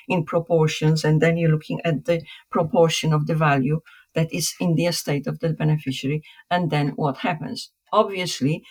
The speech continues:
there will be a change of beneficiary, because once your beneficiary is dead, somebody else must become entitled to it.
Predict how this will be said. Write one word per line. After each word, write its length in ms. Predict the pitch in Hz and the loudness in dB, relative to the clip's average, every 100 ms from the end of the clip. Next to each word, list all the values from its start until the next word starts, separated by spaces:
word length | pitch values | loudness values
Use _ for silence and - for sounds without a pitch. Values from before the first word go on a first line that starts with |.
| - | -12
there 180 | - 190 | -4 0
will 200 | 185 196 | 2 0
be 200 | 165 - | -2 -4
a 80 | 202 | -4
change 480 | - 185 175 160 - | -2 0 0 -2 -2
of 220 | 160 165 220 | -2 -2 0
beneficiary, 840 | 147 156 - - - 135 - 135 _ _ _ _ _ | 0 0 0 0 2 -2 -2 -8 _ _ _ _ _
because 400 | - - 156 - | -16 -6 -6 -2
once 420 | 160 151 135 - - _ | 0 0 -2 -8 -14 _
your 120 | - | -2
beneficiary 500 | - 151 151 160 131 | 0 -2 -2 -6 -4
is 80 | 147 | -4
dead, 280 | 143 139 135 | 0 0 0
somebody 420 | - 151 151 147 | 0 2 2 0
else 300 | 139 143 - - | -2 -2 -6 -4
must 240 | 147 - | -4 -4
become 420 | 160 151 147 151 - - - | -6 -2 0 -2 -6 -20 -4
entitled 580 | 160 156 202 - 262 262 - | -2 0 -2 -2 -6 -6 -6
to 120 | - | -6
it. 180 | 254 | -6